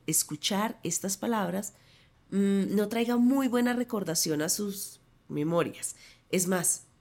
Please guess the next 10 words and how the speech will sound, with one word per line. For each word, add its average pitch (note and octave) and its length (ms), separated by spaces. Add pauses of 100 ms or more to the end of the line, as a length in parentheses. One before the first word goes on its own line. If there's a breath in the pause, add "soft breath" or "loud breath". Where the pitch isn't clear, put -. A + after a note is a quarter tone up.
(300)
incluso A3+ 640
tengan A3 320
sentimientos F3+ 880
aún D#3 480 (400 loud breath)
de D#3+ 180
miedo, E3 600 (560)
de D#3 160
zozobra, E3+ 760 (200)
de E3 180
confusión. C#3 580